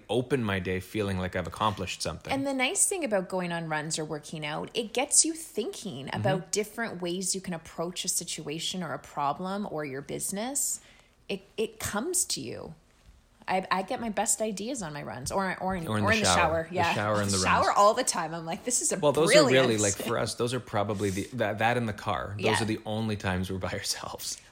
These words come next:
Speaker 2: By yourselves, but you're not, you're not working on anything else. Like,
Speaker 1: Right.
Speaker 2: if you're sitting at your desk working on your computer, you're not thinking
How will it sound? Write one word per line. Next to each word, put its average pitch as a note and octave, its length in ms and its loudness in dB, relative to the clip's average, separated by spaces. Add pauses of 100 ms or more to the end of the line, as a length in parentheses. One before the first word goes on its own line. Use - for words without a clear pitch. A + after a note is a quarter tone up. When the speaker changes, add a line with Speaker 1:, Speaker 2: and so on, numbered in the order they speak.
Speaker 2:
By D4 120 10
yourselves, D#4 440 4
but A#3 180 0
you're A#3+ 100 0
not, A3 400 0
you're G#3 200 2
not G3 240 -2
working F#3 340 -4
on E3 140 -2
anything E3 380 -6
else. E3+ 140 0
Like, A#2 100 6
Speaker 1:
Right. F#3 80 2
Speaker 2:
if G3+ 40 -4
you're G#3+ 100 2
sitting B3+ 220 2
at A3 80 0
your F3 100 -2
desk F#3+ 280 -2
working F3+ 260 -8
on C#3+ 60 -8
your G#2+ 100 -10
computer, F3 720 -4
you're G3 140 -2
not F#3 220 -2
thinking D#3+ 920 -8